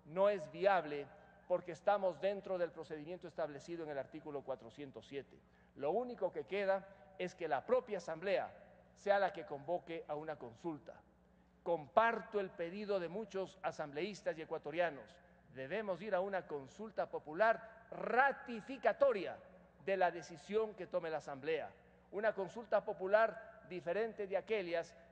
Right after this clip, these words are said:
que están promoviéndose por fuera de la Asamblea. Espero entonces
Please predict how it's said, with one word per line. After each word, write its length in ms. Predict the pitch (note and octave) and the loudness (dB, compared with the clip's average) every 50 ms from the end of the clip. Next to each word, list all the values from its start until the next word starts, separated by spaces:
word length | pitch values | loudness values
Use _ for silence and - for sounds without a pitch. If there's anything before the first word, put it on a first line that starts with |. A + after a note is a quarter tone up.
| - - | -20 -10
que 100 | - F#3 | -8 -8
están 300 | D#3+ - - G3+ G#3+ G#3 | -6 -2 0 0 0 0
promoviéndose 680 | G#3 G3 F#3 F3 F3 F3 F#3+ G3+ G3 F#3+ F3+ - F3+ - | 0 0 0 0 0 0 -2 -4 -4 -6 -6 -6 -8 -6
por 220 | - D#3 D3 C#3 | -4 -4 -6 -6
fuera 300 | - - E3+ F3 E3+ D#3+ | -6 -6 -4 0 0 0
de 60 | D3+ C#3+ | 0 -2
la 80 | C3+ | -4
Asamblea. 520 | C3 - B2+ A#2 A2+ B2 D3+ D#3 C3+ A2+ F2+ - - - - - - - | -6 -6 -10 -10 -4 0 0 0 0 0 -6 -10 -20 -20 -20 -20 -16 -8
Espero 380 | - D3 - - - A#3+ A#3 A3+ | -8 -8 -6 0 2 2 2 2
entonces 600 | G3 - - A3+ G#3+ F3+ - - A#2+ - - - | 0 2 2 2 2 0 -2 -10 -16 -18 -18 -20